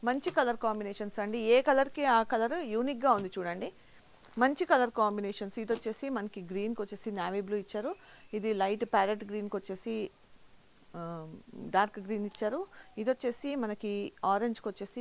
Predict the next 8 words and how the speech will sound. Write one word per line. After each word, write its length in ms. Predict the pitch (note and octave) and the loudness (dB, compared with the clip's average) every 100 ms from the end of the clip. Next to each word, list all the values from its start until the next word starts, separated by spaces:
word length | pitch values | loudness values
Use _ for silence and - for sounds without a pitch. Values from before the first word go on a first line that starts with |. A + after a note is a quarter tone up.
| - | -10
పింక్ 240 | A3 A3+ A3 | -8 -6 -6
వచ్చింది, 340 | - F#3+ F#3+ F#4 B4 - - - - - - - - - - - - - - - | -8 -8 -6 -8 -10 -20 -20 -20 -20 -20 -20 -20 -20 -20 -20 -20 -20 -20 -12 -8
ఇది 120 | G#3 G#3 | -4 -2
ఎల్లోకి 260 | G#3 A#3+ A#3+ G#3 | 0 -2 -2 -4
వచ్చేసి 320 | F#3+ - A#3 G3+ | -6 -4 -2 0
రామా 260 | F3+ G3 G3+ | 0 0 -2
బ్లూ, 160 | F#3+ A3 G4 - - - - - - _ - - - - - - - | -4 -6 -6 -14 -20 -20 -20 -20 -20 _ -20 -20 -20 -20 -20 -20 -4
పింక్కి 320 | C4+ D4 C4+ | -2 -2 0